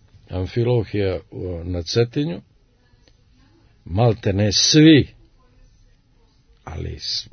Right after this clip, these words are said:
maltene svi, znači, e, e, značajni patrijarsi i episkopi iz pravoslavnog svijeta su po prvi put posjetili Crnu Goru.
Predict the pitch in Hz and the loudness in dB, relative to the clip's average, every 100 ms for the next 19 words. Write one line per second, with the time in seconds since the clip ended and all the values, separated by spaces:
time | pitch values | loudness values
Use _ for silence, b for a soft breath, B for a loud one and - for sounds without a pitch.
0 | - 87 98 98 92 87 85 - - 139 | -10 -8 -6 -6 -8 -6 -4 -2 2 2
1 | 139 87 95 82 78 - 104 101 B B | 2 0 -6 -10 -10 -6 -6 -8 B B
2 | B B B - 80 87 82 - 87 85 | B B B -16 -12 -12 -12 -14 -12 -12
3 | 85 101 101 90 80 82 101 135 127 - | -12 -14 -14 -14 -10 -2 2 2 2 0
4 | 135 135 139 135 - - 87 80 104 113 | 0 0 -2 -6 -10 -10 -8 -4 0 2
5 | 120 117 - - 98 95 104 107 123 - | 2 -2 -6 -8 -6 -4 -6 -6 -4 -4
6 | - 131 139 131 B B B B - - | -4 -4 -4 -6 B B B B -10 -4
7 | 110 117 107 101 85 - 101 85 80 - | 0 2 2 -2 -4 -6 -6 -4 -6 -8
8 | - 123 123 - 117 B B B - 113 | -2 2 2 0 -6 B B B -6 -4
9 | 104 87 - 104 185 214 190 135 151 131 | -4 -6 -2 0 2 4 6 4 2 -2
10 | - 107 - 107 - 92 78 80 - 78 | -2 -6 -4 -4 -4 -8 -8 -12 -10 -8
11 | 76 73 71 64 | -8 -12 -14 -16